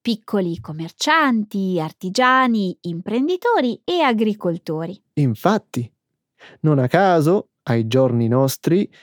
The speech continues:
Speaker 2: l'ape è un veicolo molto popolare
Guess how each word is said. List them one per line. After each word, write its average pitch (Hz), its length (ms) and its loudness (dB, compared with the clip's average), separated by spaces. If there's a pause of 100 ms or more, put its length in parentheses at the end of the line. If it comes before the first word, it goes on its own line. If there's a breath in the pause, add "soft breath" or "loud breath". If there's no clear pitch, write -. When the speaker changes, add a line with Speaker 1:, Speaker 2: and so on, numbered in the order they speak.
(240 soft breath)
Speaker 2:
l'ape 208 580 2
è 175 160 2
un 202 160 4
veicolo 196 920 2
molto 220 500 2
popolare 202 880 0